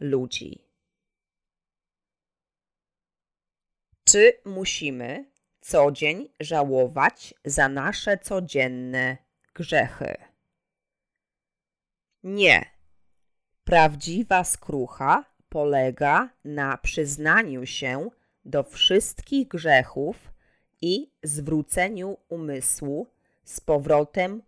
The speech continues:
ku chrztu Jezusa, aby uzyskać odkupienie. W Starym Testamencie dzienne grzechy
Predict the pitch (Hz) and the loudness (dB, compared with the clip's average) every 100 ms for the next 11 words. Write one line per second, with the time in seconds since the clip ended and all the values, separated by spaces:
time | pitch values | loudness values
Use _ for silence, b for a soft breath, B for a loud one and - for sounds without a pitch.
0 | _ - 139 - - - 180 233 185 165 | _ -10 -8 -8 -10 -2 -2 2 2 2
1 | 147 139 - 147 143 - _ _ _ _ | -4 -2 -2 0 -4 -6 _ _ _ _
2 | - 156 165 180 185 - - 147 - 139 | 0 0 0 -4 -6 -8 -12 -8 -6 -2
3 | - - 131 131 - - _ _ - 117 | -4 -2 -4 -4 -6 -10 _ _ -6 -6
4 | - - 156 - 143 120 101 - - _ | -4 -6 -6 -6 -4 -4 -4 -6 -6 _
5 | _ _ _ _ _ _ _ _ _ _ | _ _ _ _ _ _ _ _ _ _
6 | _ _ _ _ _ _ _ _ _ _ | _ _ _ _ _ _ _ _ _ _
7 | _ _ _ _ _ _ _ _ _ _ | _ _ _ _ _ _ _ _ _ _
8 | _ _ _ - - - 180 202 240 285 | _ _ _ -6 -4 0 4 4 2 0
9 | - 196 185 - 147 139 127 135 - 143 | 6 6 6 2 -2 -4 -8 -10 -4 -2
10 | 269 _ _ _ _ 156 175 170 208 262 | -2 _ _ _ _ -2 4 4 2 -6
11 | 269 185 180 143 - - 160 | -6 -6 -4 -2 -4 -2 2